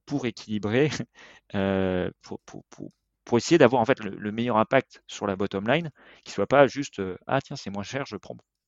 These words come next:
je prends et je commande plus. » Euh, le directeur supply chain, il est constamment, euh,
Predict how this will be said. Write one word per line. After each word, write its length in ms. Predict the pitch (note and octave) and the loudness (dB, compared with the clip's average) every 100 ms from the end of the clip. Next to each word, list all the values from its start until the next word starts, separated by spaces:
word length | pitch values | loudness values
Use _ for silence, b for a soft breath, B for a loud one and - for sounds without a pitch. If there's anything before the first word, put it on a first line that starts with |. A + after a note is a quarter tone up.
| _ _ _ b b b | _ _ _ b b b
je 120 | - | -20
prends 260 | - - A#2+ | -18 -12 -12
et 20 | |
je 60 | - | -10
commande 240 | G2+ G2+ | -10 -10
plus. » 260 | - - - _ B B B B B | -12 -20 -20 _ B B B B B
Euh, 140 | F#2+ G2 | -4 -2
le 160 | A#2+ | -2
directeur 340 | B2+ D3+ D3+ E3+ | 2 2 2 -2
supply 240 | C#3 C3 | -4 -2
chain, 160 | - F3+ | -2 -4
il 140 | B2 A2 | -2 -2
est 160 | G#2+ - _ _ _ - | -2 -4 _ _ _ -12
constamment, 680 | F#3+ F3 - C#3 C3 E3+ - _ _ _ _ _ _ _ _ _ _ - _ - | -10 -6 -2 -2 -2 -6 -10 _ _ _ _ _ _ _ _ _ _ -20 _ -8
euh, 260 | G2+ F2+ | -4 -4